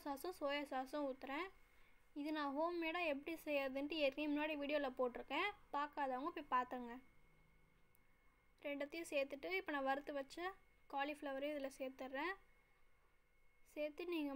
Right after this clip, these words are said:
மிக்ஸ் பண்ணிட்டீங்கன்னா அவ்வளவுதான், கோபி மஞ்சூரியன் ready. ஹோட்டல்ல, ரெஸ்டாரண்ட்ல எப்படி செய்வாங்களோ அதே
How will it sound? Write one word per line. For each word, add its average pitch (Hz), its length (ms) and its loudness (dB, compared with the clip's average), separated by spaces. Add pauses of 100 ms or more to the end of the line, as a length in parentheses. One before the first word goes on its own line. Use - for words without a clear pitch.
மிக்ஸ் 285 300 -6
பண்ணிட்டீங்கன்னா 277 680 -2
அவ்வளவுதான், 269 460 0 (160)
கோபி 285 320 4
மஞ்சூரியன் 262 560 0 (100)
ready. 254 320 2 (920)
ஹோட்டல்ல, 302 560 0
ரெஸ்டாரண்ட்ல 285 600 -2
எப்படி 262 260 0
செய்வாங்களோ 269 500 2 (340)
அதே 254 240 0